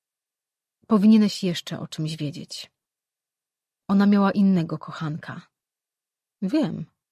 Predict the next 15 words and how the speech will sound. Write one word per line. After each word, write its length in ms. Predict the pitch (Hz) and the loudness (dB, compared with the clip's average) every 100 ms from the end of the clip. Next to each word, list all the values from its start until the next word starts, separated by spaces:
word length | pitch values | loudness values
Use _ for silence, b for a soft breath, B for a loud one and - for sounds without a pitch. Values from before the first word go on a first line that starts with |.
| _ _ _ _ _ _ _ - | _ _ _ _ _ _ _ -16
Wyczytałem 600 | 165 202 226 226 170 170 | -8 -6 -2 0 0 0
to 140 | - 170 | -6 -4
z 40 | |
jej 180 | 170 175 | -2 0
umysłu, 540 | 190 175 - - - | 0 0 -4 -12 -16
kiedy 340 | - 170 151 143 | -14 -12 -10 -10
uczyłem 460 | 175 - 170 165 | -10 -6 -4 -4
ją 100 | 170 | -4
uzdrawiania. 720 | 175 175 190 180 170 151 156 170 _ _ _ _ _ _ _ _ _ _ _ _ _ _ | -6 -4 -2 0 -2 -2 -8 -12 _ _ _ _ _ _ _ _ _ _ _ _ _ _
A 120 | 160 156 | -8 -6
wykryłeś, 560 | 156 - 175 233 - | -6 -6 -6 -4 -6
kto 160 | - - | -12 -2
to 120 | 285 | 0
był? 320 | 277 330 - _ _ _ _ _ _ _ _ _ _ _ - | 2 0 -2 _ _ _ _ _ _ _ _ _ _ _ -4
Nie. 460 | 185 156 127 160 | 0 0 -2 -6